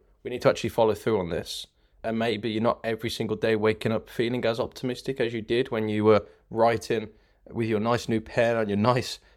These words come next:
paper, these nice goals and dreams and, and things like that. Now it's time for the hard work. So let's talk about that.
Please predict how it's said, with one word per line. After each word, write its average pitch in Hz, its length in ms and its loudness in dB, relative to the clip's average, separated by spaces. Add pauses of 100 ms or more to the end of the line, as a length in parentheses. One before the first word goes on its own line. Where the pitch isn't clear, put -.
(100)
paper, 110 540 2 (220)
these 113 260 0
nice 113 260 2
goals 110 720 8
and 104 320 0
dreams 113 600 0
and, 107 100 -2
and 104 160 -6
things 104 280 -4
like 95 140 0
that. 92 220 -4 (640)
Now 120 160 6
it's 120 120 4
time 120 180 0
for - 80 -6
the 98 80 2
hard 107 240 4
work. 123 380 2 (320)
So 110 240 8
let's 104 220 2
talk - 220 -2
about 90 220 -2
that. 85 180 -6